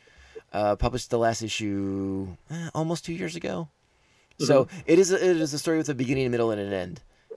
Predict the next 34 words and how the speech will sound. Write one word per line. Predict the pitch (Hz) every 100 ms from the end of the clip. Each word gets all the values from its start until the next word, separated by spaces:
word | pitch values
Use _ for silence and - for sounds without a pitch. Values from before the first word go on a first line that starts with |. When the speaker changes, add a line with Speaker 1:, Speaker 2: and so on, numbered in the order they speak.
| _
Speaker 1:
uh, | 87 87 71
and | 98
that, | 95 -
they, | 131 139
that, | 104
that's | 120 113
obviously | 107 92
a | 165
rare | 120
Speaker 2:
Cool. | 113
Speaker 1:
thing | 87
for | 85
a | 82
comic | 85 82
book, | 95 - - - _ _ _ _ _ _ - - -
especially | 120 226 175
a |
superhero | - 175 110 87
comic | - 78 151
book. | 143 156 - 151 - -
Speaker 2:
<laughs> | - - _ _ _ _ _ _ _ _ _ -
That | 131 120 120
is | 117
true, | - 120 107
huh? | 107 104 -
Speaker 1:
So | - 151
I | 139
do, | 139 160 147
I | 131
do | 131 127
recommend | 131 131 123 117
checking | 120 113
it | 110
out | 107